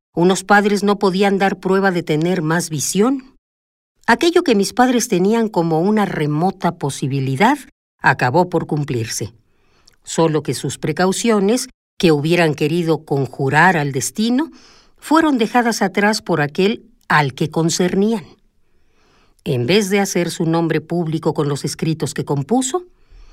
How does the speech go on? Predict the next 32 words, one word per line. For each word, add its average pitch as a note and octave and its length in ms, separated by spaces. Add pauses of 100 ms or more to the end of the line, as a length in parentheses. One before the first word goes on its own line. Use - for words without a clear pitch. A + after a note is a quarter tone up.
(320)
el A3+ 180
escritor A#3+ 500
procedió, B3 640
como D3+ 220
los B2+ 200
judíos E3+ 440
hacen, G3 440 (280)
con D#3+ 200
el C#3+ 180
nombre F3 400
complementario C#3+ 840
de D3+ 100
sus F3+ 260
hijos, - 380 (800)
nombre A#3 640
que G3 140
permanece B2 580
secreto. D3 560 (1160)
Este D4 340
nombre G3 420
secreto D#3+ 640 (400)
solo F3+ 400
lo E3+ 120
comunican E3 580
los D3 180
padres E3 480
cuando C#3+ 300
los C#3+ 200
niños G3+ 500
se D3 160
hacen D3+ 340
hombres. G3 480